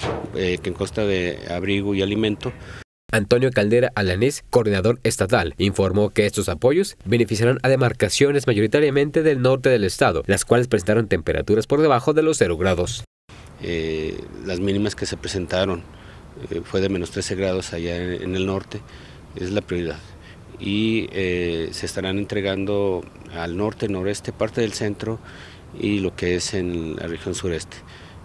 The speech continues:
Speaker 1: Eh, las temperaturas, bueno, ya, eh, en este momento es tiempo estable, no estarán igual que, que la tormenta invernal y que el Frente Frío número diez, que, que fue lo que ocasionó, pues, esta, esta declaratoria de emergencia, eh,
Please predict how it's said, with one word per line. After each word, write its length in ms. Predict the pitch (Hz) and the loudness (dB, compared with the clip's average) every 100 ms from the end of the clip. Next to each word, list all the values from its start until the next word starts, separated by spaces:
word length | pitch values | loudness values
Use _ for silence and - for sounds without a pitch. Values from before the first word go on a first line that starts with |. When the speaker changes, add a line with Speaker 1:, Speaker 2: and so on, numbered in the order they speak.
| - | -12
Speaker 1:
Eh, 340 | 87 82 80 82 - | -8 -6 -6 -6 -6
las 140 | 95 | -4
temperaturas, 640 | 101 92 101 92 113 131 120 | -4 0 0 2 2 4 2
bueno, 280 | 101 110 | 0 2
ya, 240 | 117 101 104 | 2 2 2
eh, 460 | 110 - 87 87 | 0 -2 -4 -4
en 100 | 85 | -2
este 160 | 90 - | -4 0
momento 380 | 104 98 92 104 | 0 0 -2 0
es 200 | 104 - | 0 -2
tiempo 340 | - 95 - | -2 -2 0
estable, 600 | 95 - 104 117 120 113 | -2 2 2 4 4 2
no 600 | 92 92 92 95 90 85 | 2 0 0 0 -2 -4
estarán 340 | 82 90 90 95 | -6 -4 -2 -2
igual 260 | 90 95 | -2 -2
que, 220 | - 87 - - - - - | -2 -6 -6 -14 -16 -18 -14
que 100 | - | -8
la 240 | 82 80 | -6 -6
tormenta 400 | 80 82 90 87 | -8 -6 -6 -4
invernal 540 | 95 90 82 92 101 98 | -4 -4 -2 -2 0 -2
y 60 | |
que 160 | 85 - | -4 -10
el 60 | 78 | -12
Frente 340 | - 85 92 | -10 -8 -8
Frío 260 | - 90 87 | -8 -8 -6
número 240 | 92 92 | -4 -4
diez, 180 | 90 90 | -4 -6
que, 160 | - 80 - - | -8 -10 -12 -10
que 120 | 82 | -8
fue 140 | - | -6
lo 180 | 90 92 | -4 -4
que 220 | - 78 76 - | -4 -6 -6 -10
ocasionó, 560 | 92 87 - 85 95 | -8 -6 -6 -4 -4
pues, 200 | - 92 | -4 -6
esta, 280 | - 95 87 - - - - - | -4 -4 -4 -8 -16 -16 -18 -14
esta 540 | 90 - 92 90 85 | -12 -4 -2 -2 -2
declaratoria 540 | 82 - 92 90 95 98 | -4 -2 0 0 0 0
de 40 | |
emergencia, 540 | 110 123 - 120 127 127 - - - - - - | 0 0 0 0 -2 -6 -10 -18 -18 -18 -16 -6
eh, 360 | 95 90 87 | -2 0 -2